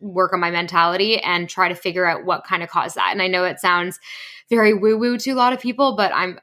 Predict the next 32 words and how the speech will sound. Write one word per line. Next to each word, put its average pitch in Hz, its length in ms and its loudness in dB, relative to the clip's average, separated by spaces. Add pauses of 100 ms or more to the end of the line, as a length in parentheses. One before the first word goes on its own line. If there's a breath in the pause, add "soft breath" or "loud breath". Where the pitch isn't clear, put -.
a 190 60 -8
total 196 420 0
firm 190 260 0
believer 175 480 -4
that 165 380 2 (420)
anything 185 380 0
happening 175 360 2
in 170 80 -4
your 165 100 -2
mind 165 340 2
just 160 180 -8
manifests 170 600 -2
into 175 200 -8
your 175 80 -6
physical 175 340 -6
body. 160 300 0
I, 170 220 4
I 185 40 2
see 190 200 -2
them 180 120 0
as 170 280 0 (120)
a - 60 2
unison, 170 680 -4 (260 soft breath)
right? 170 260 2
Like, 185 120 0
I 180 80 2
don't 185 180 0
see 196 120 0
them 180 100 -2
as 170 180 -2
separate 160 400 -4 (220)
entities. 170 580 -6